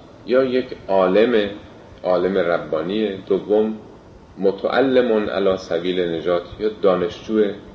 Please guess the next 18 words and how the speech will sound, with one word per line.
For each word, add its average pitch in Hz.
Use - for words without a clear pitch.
دنبال 95
علمه، 101
که 104
یک 101
راه 95
نجاتی 95
از 90
شر 90
شیطان 87
و 82
اسارت 85
دنیا 85
پیدا 110
کنه. 113
سوم، 107
و -
همجون 117
رعاون، 85